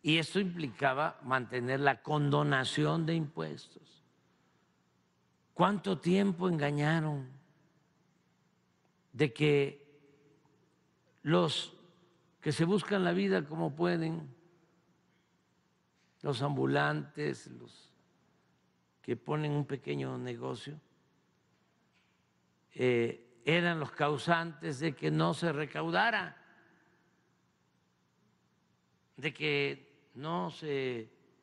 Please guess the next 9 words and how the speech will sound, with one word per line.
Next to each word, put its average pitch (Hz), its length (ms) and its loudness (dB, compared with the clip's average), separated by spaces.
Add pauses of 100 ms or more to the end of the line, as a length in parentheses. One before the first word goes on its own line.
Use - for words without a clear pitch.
(500)
eh, 117 800 4
lograran 151 960 0 (340)
finanzas 147 680 -2
públicas 147 680 -4
sanas, 196 640 0 (440)
fuertes? 185 760 0 (3000)
¿Cuánto 185 340 2
tiempo 175 240 2
engañaron 156 500 0